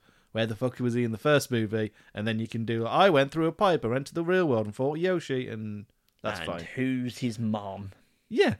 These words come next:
Speaker 1: don't answer the question.
Speaker 2: I mean, the
Speaker 1: It's
Speaker 2: game
Speaker 1: earlier.
Speaker 2: haven't answered that question yet, so
Speaker 1: No.
Speaker 2: fair. Yeah, Koopalings could be a way to go.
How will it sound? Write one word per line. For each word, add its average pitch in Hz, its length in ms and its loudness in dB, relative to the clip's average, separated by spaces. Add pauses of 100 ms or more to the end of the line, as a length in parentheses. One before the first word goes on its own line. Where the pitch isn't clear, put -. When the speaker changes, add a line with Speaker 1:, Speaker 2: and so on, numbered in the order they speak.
(140)
Speaker 1:
don't 180 240 10
answer 156 180 4
the 190 60 4
question. 214 320 0
Speaker 2:
I - 20 6
mean, 165 60 2
the 156 80 4
Speaker 1:
It's 117 80 0
Speaker 2:
game 180 220 12
Speaker 1:
earlier. 147 100 6
Speaker 2:
haven't 123 200 6
answered 117 340 -2
that 104 180 0
question 101 360 -4
yet, 98 200 -2
so 151 180 0
Speaker 1:
No. 135 60 6
Speaker 2:
fair. 101 420 0
Yeah, 160 140 2
Koopalings 254 640 2
could 233 120 0
be 233 140 2
a 226 60 6
way 220 240 6
to 220 100 -8
go. 214 520 4